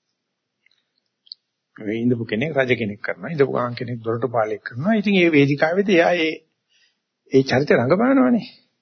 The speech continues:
ඉතින් අපි අද ලෝකේ ජීවත් වෙනකොට අපේ ප්‍රකෘතිය පේනකොට අපි කැමති නෑනේ.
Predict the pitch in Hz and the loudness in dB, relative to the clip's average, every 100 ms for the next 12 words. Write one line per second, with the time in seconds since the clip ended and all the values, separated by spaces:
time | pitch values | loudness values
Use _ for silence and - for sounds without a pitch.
0 | _ _ _ _ _ _ _ _ _ _ | _ _ _ _ _ _ _ _ _ _
1 | _ _ _ 190 208 202 170 214 202 - | _ _ _ -6 0 2 2 0 -4 -2
2 | 156 165 139 131 143 139 151 185 190 190 | -2 0 4 4 2 -2 -2 -4 -4 -4
3 | 160 170 202 147 139 165 - 202 156 165 | -2 -2 -2 -2 -2 -4 0 0 2 0
4 | 185 180 - 117 117 139 190 240 302 311 | 2 0 0 -4 -2 -2 0 0 -2 -2
5 | - | -8